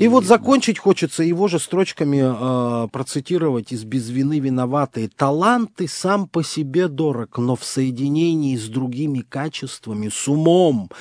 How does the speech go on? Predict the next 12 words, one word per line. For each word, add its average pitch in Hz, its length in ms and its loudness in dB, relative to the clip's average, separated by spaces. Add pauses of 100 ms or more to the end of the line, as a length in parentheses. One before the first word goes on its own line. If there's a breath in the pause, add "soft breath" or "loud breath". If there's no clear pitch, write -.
(180 loud breath)
с - 200 -8
сердечной 165 680 2
добротой, 165 760 2
с 123 100 -6
душевной 180 560 0
чистотой - 720 0
он 147 160 0
представляется 135 1000 -4
нам 117 220 -4
уже 104 220 -6 (140)
таким 247 580 4
явлением, 151 920 2